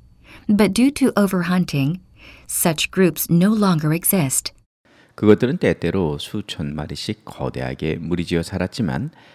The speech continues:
Speaker 2: 남획으로 인한 그러한 무리는 더 이상 존재하지 않습니다.
Speaker 1: Only scattered remnants of the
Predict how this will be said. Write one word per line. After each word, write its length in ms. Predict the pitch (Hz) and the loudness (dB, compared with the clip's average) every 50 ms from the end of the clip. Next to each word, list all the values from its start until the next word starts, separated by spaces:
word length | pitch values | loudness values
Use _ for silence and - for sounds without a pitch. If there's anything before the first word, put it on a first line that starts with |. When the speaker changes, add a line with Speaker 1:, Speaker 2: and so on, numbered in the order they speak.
| _ _ _ | _ _ _
Speaker 2:
남획으로 760 | - 78 76 78 82 87 90 92 101 110 98 95 113 117 123 | -6 -2 0 0 0 0 -2 -4 -2 -4 -2 -2 -2 -2 0
인한 360 | 123 113 85 65 67 92 143 170 - _ | 0 -2 -2 -4 -6 -8 -8 -10 -14 _
그러한 520 | - - 175 82 82 82 87 90 85 78 76 | -6 -2 0 2 2 2 0 0 -2 -4 -4
무리는 440 | 87 101 131 110 78 67 87 135 147 - _ _ _ _ | -4 -2 -2 -2 -2 -4 -6 -8 -8 -12 _ _ _ _
더 180 | - - 69 | -4 -2 -2
이상 420 | 71 69 - 80 82 95 95 90 - | -2 -2 -4 -6 -6 -6 -6 -8 -10
존재하지 500 | - - 82 80 78 80 78 78 87 107 | -8 -6 -6 -4 -2 -2 -4 -4 -4 -4
않습니다. 540 | 101 85 78 - 65 60 58 - - - _ _ _ _ _ _ _ _ _ _ _ _ _ _ _ _ _ _ _ _ - | -6 -6 -6 -8 -10 -12 -10 -12 -16 -18 _ _ _ _ _ _ _ _ _ _ _ _ _ _ _ _ _ _ _ _ 4
Speaker 1:
Only 260 | 202 185 180 175 170 | 4 6 6 4 2
scattered 520 | 160 - - - 214 220 254 294 285 - | 0 -2 -2 0 0 0 0 0 0 0
remnants 380 | 202 190 196 196 196 202 208 - | 0 2 4 4 4 2 2 0
of 120 | - 160 151 | -2 -4 -4
the 120 | 143 139 | -4 -8